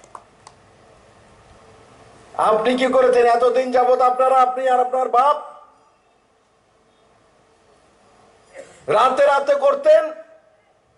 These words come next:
পরামর্শ সিপিএম এর সঙ্গে সমঝোতা। এখন তো নির্লজ্জের মতো দিনের বেলা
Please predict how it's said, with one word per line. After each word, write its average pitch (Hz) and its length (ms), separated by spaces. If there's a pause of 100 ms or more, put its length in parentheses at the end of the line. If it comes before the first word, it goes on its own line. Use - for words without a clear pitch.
(2000)
পরামর্শ 277 520
সিপিএম 277 460
এর - 120
সঙ্গে 285 400 (460)
সমঝোতা। 277 720 (1500)
এখন 226 340
তো 220 120
নির্লজ্জের 226 720
মতো - 320
দিনের 262 440
বেলা 247 400